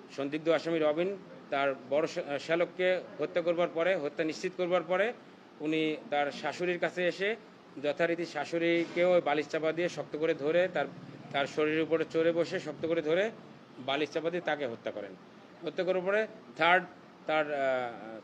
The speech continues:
ছোট শ্যালক, যার বয়স ছয় থেকে সাত বছর, আহ, তাকে হত্যা করেন। এই তিনটি হত্যা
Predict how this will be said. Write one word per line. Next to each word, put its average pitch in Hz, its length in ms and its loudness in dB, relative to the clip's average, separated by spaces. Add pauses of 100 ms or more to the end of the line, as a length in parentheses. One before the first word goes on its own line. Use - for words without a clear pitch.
ছোট 180 140 2
শ্যালক, 151 320 2
যার 143 140 2
বয়স 147 260 2
ছয় 165 160 2
থেকে 165 140 0
সাত 147 240 -4
বছর, 107 200 -6
আহ, - 1000 -14 (600)
তাকে 165 200 2
হত্যা 139 240 -2
করেন। 98 200 -6 (340)
এই 143 140 -4
তিনটি 185 300 2
হত্যা 185 480 2